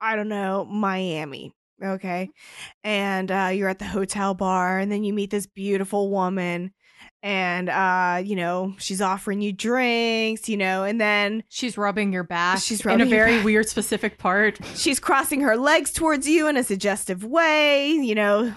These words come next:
Speaker 1: indicating she's interested. And next thing you know, you know, you're in her hotel room and, uh, then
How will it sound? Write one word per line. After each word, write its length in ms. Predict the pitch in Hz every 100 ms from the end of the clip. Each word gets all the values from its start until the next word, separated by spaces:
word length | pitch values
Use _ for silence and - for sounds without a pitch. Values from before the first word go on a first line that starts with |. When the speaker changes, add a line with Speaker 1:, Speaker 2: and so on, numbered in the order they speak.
| - -
Speaker 1:
indicating 480 | 214 202 220 180 185
she's 220 | 175 175
interested. 640 | 349 330 339 - 285 269 254 - - - -
And 100 | 220
next 180 | 226 220
thing 160 | 208 196
you 120 | 190
know, 400 | 196 190 185 185
you 140 | 185 175
know, 100 | 165
you're 280 | 175 165
in 540 | 151 170 160 165 165 170 -
her 460 | - 185 170 165
hotel 480 | 165 175 - 269 277
room 600 | 269 262 254 247 247 247 - -
and, 720 | 196 190 180 180 190 185 - -
uh, 300 | 185 180 180 185
then 460 | 190 190 190 220